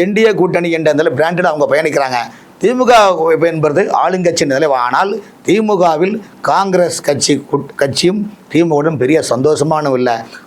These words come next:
அண்ணன் தொல் திருமாவளவன் அவர்களும் திமுகவில் கூட்டணியில் இருந்தாலும் அவரும் பெருசா சந்தோஷமா இல்லை. கம்யூனிஸ்ட் கட்சிகள் அவங்களே கொஞ்ச நாளா பேச ஆரம்பிச்சுட்டாங்க. தமிழ்நாட்டு கடந்த நாலு ஆண்டுகளில் தமிழகத்தில் இருபத்தைந்து லாக்அப் டெத் நடந்திருக்குது.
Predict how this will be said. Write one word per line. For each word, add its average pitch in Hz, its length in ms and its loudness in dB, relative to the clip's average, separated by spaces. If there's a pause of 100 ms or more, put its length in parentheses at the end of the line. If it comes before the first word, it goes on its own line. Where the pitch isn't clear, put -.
(100)
அண்ணன் 160 300 -2
தொல் 185 200 0
திருமாவளவன் 165 420 0
அவர்களும் 175 280 -2 (260)
திமுகவில் 160 440 2
கூட்டணியில் 143 280 2
இருந்தாலும் 156 400 -2 (340)
அவரும் 165 300 -2
பெருசா 147 260 0 (100)
சந்தோஷமா 143 480 0
இல்லை. 120 160 2 (440)
கம்யூனிஸ்ட் 180 480 0
கட்சிகள் 170 320 -2 (340)
அவங்களே 175 400 0
கொஞ்ச 160 220 0
நாளா 180 140 0 (120)
பேச 156 140 0 (120)
ஆரம்பிச்சுட்டாங்க. 139 520 -2 (500)
தமிழ்நாட்டு 185 500 2
கடந்த 175 220 0 (140)
நாலு 208 320 2 (180)
ஆண்டுகளில் 180 480 0 (100)
தமிழகத்தில் 170 560 0 (460)
இருபத்தைந்து 214 800 2
லாக்அப் 185 340 0
டெத் 170 220 2
நடந்திருக்குது. 143 440 0